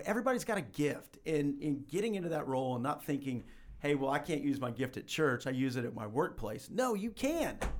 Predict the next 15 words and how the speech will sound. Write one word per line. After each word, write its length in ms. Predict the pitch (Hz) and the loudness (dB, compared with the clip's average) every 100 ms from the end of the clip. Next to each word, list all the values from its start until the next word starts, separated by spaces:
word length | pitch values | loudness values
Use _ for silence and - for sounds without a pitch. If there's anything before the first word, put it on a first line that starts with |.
| - | 2
And, 420 | 175 - 190 - - | 4 4 2 -2 -2
and 220 | 156 147 | 0 0
you 100 | 214 | -2
can 140 | 220 147 | -2 0
do 100 | 139 | 0
great 320 | - 147 143 | 2 0 2
things, 420 | 131 123 110 - - - - - | 0 0 -2 -10 -20 -20 -14 -2
uh, 300 | 123 113 107 | 2 2 0
for 140 | 131 | -4
God's 300 | 127 117 120 | -2 -2 -2
kingdom. 360 | - 110 107 113 | -6 -6 -4 -6
I 60 | - | -8
think 180 | 151 | -6
that's 260 | - 143 - | -4 -4 -4
so 520 | - - 156 151 131 | -4 -2 -4 -6 -8